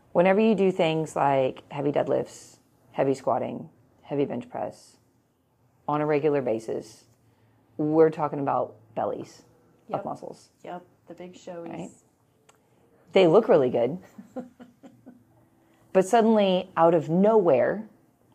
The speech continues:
Speaker 1: people think, it's really not out of nowhere, but everybody thinks it's out of nowhere, you tear a rotator cuff.
Speaker 2: Yep.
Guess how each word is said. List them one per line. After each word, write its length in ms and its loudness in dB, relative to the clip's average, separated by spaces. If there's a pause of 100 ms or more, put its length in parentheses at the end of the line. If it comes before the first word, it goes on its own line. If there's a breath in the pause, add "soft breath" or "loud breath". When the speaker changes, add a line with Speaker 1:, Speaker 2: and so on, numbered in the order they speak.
(280)
Speaker 1:
people 220 -4
think, 340 -6 (380)
it's 240 -2
really 180 6
not 220 0
out 140 2
of 80 -2
nowhere, 300 0
but 120 -2
everybody 260 -2
thinks 280 -12
it's 120 -20
out 140 -12
of 60 -16
nowhere, 380 -12 (640 soft breath)
you 120 0
tear 280 -2
a 80 0
rotator 260 -8
cuff. 180 -12 (240)
Speaker 2:
Yep. 140 -18